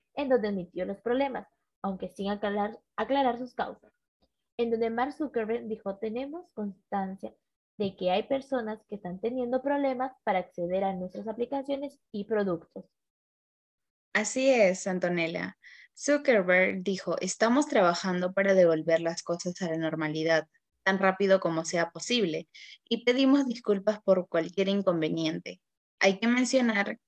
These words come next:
Speaker 2: que este es el fallo más grande desde el año dos mil ocho.
Speaker 1: Podemos ver que el motivo de la interrupción no quedó claro de inmediato. Sin embargo, varios expertos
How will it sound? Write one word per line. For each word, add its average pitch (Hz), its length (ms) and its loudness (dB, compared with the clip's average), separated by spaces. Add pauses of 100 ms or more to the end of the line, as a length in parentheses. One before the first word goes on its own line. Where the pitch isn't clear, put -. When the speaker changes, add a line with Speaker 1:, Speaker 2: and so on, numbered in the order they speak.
Speaker 2:
que 185 120 6
este 190 260 2
es 208 140 0
el 190 100 2
fallo 185 400 2
más 233 240 2
grande 185 480 0
desde 170 180 -4
el 165 80 -2
año 170 280 -2
dos 170 120 -4
mil 165 280 -4
ocho. - 280 -6 (1040)
Speaker 1:
Podemos 262 460 2
ver 254 220 0
que 330 80 -6
el 339 80 -4
motivo 214 360 -6
de 196 100 -2
la 208 60 -2
interrupción 233 600 -6 (360)
no 285 320 -6
quedó 285 260 0
claro 277 520 -2 (320)
de 196 60 -4
inmediato. 240 560 -4 (100)
Sin 208 180 -4
embargo, 240 600 0
varios 190 360 -2
expertos 220 600 -6